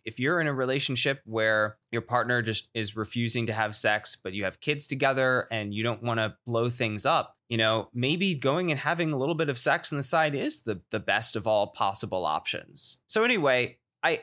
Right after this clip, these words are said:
I think that, I think that a lot of people are aware of this.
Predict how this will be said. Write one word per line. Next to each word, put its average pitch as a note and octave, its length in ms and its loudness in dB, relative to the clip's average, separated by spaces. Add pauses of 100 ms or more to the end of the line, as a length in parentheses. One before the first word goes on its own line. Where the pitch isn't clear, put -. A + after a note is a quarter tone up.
I E3+ 100 2
think D4 300 -6
that, G3 240 -2
I G#3 100 4
think F4 220 -2
that F#3 240 0
a D3+ 80 2
lot B2 320 2
of A#2+ 120 -4
people A2+ 520 -2
are G2+ 320 2
aware F2+ 400 -2
of F2 120 -6
this. - 280 -2